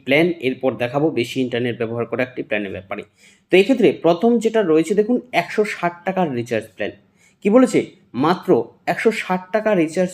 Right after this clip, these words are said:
করলে বিএসএনএল গ্রাহকরা পঁয়ত্রিশ দিনের ভ্যালিডিটি পাবে, অর্থাৎ এক মাসেরও বেশি ভ্যালিডিটি কিন্তু আপনারা এই একশো ষাট টাকার রিচার্জে পেয়ে যাবেন। এক্ষেত্রে দেখুন বলেছে পঁয়ত্রিশ দিনের ভ্যালিডিটির পাশাপাশি দুশো মিনিট পাবেন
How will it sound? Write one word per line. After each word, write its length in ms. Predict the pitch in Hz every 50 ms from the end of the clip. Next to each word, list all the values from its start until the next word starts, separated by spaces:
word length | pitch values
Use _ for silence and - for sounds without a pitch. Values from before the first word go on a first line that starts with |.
| - - -
করলে 260 | 185 185 151 110 90 - - _ _ _ _ _ _
বিএসএনএল 600 | 107 113 143 165 196 208 202 208 214 208 208 202 180 -
গ্রাহকরা 440 | 131 117 117 143 147 151 147 117 92 - - - _ _ _ _ _ -
পঁয়ত্রিশ 500 | 180 190 208 208 - - 233 262 254 226 208 247
দিনের 200 | 233 233 220 214 175
ভ্যালিডিটি 420 | 170 165 160 151 139 127 - 123
পাবে, 240 | 120 120 104 101 101 - _ _ _ _ _ 123
অর্থাৎ 220 | 139 139 214 214 214 - -
এক 160 | - 156 160 - - 196
মাসেরও 300 | 196 196 - 226 220 226 175 131 120
বেশি 200 | 135 143 - 202 175 160
ভ্যালিডিটি 380 | 151 147 143 139 143 135 151 139 151
কিন্তু 200 | 151 151 147 156 147 - 127
আপনারা 260 | 120 - 131 131 135 135 - 127
এই 80 | 131 131 - - - _ _ _ - - 160
একশো 240 | 170 - - - 226 208 - -
ষাট 220 | - 170 170 - - -
টাকার 280 | - 175 - 180 175 175 156 139 131
রিচার্জে 380 | 131 135 143 143 135 131 135 - -
পেয়ে 200 | 131 135 131 131
যাবেন। 200 | 139 135 131 110 95 - _ _ _ _ _ _ _ _ _ _ -
এক্ষেত্রে 360 | 180 185 226 220 254 254 226
দেখুন 160 | 254 240 247 214
বলেছে 200 | 175 170 170 - 254 254 -
পঁয়ত্রিশ 380 | 165 170 170 - - 233 226 220 208
দিনের 220 | 247 240 240 247 233
ভ্যালিডিটির 560 | 190 160 147 147 151 156 160 175 185 220 208 - -
পাশাপাশি 480 | 160 170 - - 196 208 196 - 147 110 - - - _ _ _ _ _ _ _ _ _ -
দুশো 300 | 139 170 202 202 - 285
মিনিট 300 | 269 254 240 233 247 - - -
পাবেন 240 | 170 156 160 165